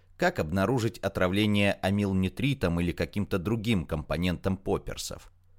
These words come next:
Желтый флакончик, кажется, так и дразнит нас.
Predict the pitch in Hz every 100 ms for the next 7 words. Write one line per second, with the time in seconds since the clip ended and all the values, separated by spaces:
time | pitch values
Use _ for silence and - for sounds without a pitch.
0 | - _ _ _ - 117 127 135 170 160
1 | 151 143 104 120 - 131 - 92 101 98
2 | 110 - 73 80 95 85 78 71 69 71
3 | - 60 50 - - -